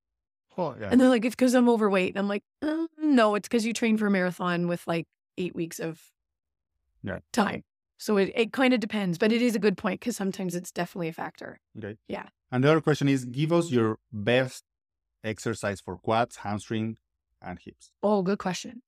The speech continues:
Speaker 2: Okay, quads is a no-brainer. I love seated knee extensions. People hate them because they're not functional. So picture at a gym,
Speaker 1: Yeah.
Speaker 2: you sit on the machine and you kick your leg out against the weight, single leg, not double leg.
Speaker 1: Okay.
Speaker 2: People was, "Oh, they're not functional. They shouldn't be done."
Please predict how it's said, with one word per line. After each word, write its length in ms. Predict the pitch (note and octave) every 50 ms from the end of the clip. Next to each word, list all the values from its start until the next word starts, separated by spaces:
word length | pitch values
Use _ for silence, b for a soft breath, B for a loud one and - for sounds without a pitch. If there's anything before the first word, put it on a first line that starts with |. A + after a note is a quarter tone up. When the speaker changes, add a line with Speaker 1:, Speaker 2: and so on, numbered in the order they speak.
| -
Speaker 2:
Okay, 200 | A3+ G#3+ A3 G#3 G#3+
quads 360 | - - A3+ A3 A#3 A3 G3+
is 140 | A3+ A3+ G3+
a 40 | G3+
no-brainer. 540 | G3 G3 G3 F3 F#3 F3 F3 F3 E3+ E3+ - -
I 100 | G3+ G3
love 240 | F3+ F#3 F#3+ G3 - -
seated 400 | - - - A#3 B3 C4 A3+ G#3+
knee 120 | G#3+ G#3
extensions. 800 | G#3 G#3 - - G#3+ G3 F3 - F#3 F3 E3 D3+ C#3+ - - _ _ _ _ _ _ _ _ _ _ -
People 260 | - A#3+ B3 A#3 D4+ D4+
hate 220 | - - B3+ A3
them 140 | - B3 B3
because 240 | A#3 G#3 A#3+ A#3+ G#3+
they're 80 | A3 G#3+
not 240 | G#3+ G3+ G#3+ G#3+
functional. 560 | - - G3+ F#3 F#3+ F3+ - - F3+ D#3+ D3+ D3
So 220 | - G#3+ G3 F#3+ F#3 F3+ -
picture 220 | A3 A#3+ - B3
at 120 | G#3+ G#3+ G#3
a 60 | G#3
gym, 400 | F3 F#3 G3+ G3 F#3+ F#3+ F#3 G3 _ -
Speaker 1:
Yeah. 200 | A#2 A2+ A2+ A2+ _ _ _ _ -
Speaker 2:
you 180 | F#3+ F#3+ G3
sit 260 | - - - A3 G#3+
on 100 | G#3+ G#3 G#3+
the 60 | G#3
machine 560 | G#3 G#3 - - G3+ G3 G3 F#3+ F#3+ F#3+ G3
and 240 | - - F#3 F3+ F3+
you 80 | F3+ F3+
kick 260 | - - G3+ - -
your 140 | G3 F#3+ F#3+
leg 260 | F#3 F#3 F3+ F3 E3+
out 220 | F#3+ F#3 F#3+ F#3+ - -
against 320 | G3+ F3+ G3 F#3 F#3 - -
the 80 | -
weight, 240 | E3+ F3+ F#3+ G#3+ G#3+
single 360 | - - - G#3+ G3 G3 G#3 G3
leg, 260 | G3 G3+ G3+ G3+ F3+
not 200 | F#3 F#3+ F#3 -
double 240 | G3+ F3 E3+ F#3+ F3+
leg. 340 | G3 G3 G#3+ C4 D#4 D4 -
Speaker 1:
Okay. 320 | G#2+ G#2 G2+ G2 A2 C#3+ - _ _ _ -
Speaker 2:
People 260 | - A#3+ A#3 A#3 A#3
was, 120 | A3+ A#3 A#3
"Oh, 160 | A#3+ B3+ C4+
they're 140 | B3+ B3+ B3
not 180 | B3 A#3 - -
functional. 520 | B3+ A#3+ A#3 A3 - A#3+ A#3 A3 A3+ A3+
They 100 | G#3 A3+
shouldn't 260 | G#3+ - A#3 A3 G#3
be 100 | G3 G#3
done." 300 | F3 G3 G3 F#3+ F#3+ G3+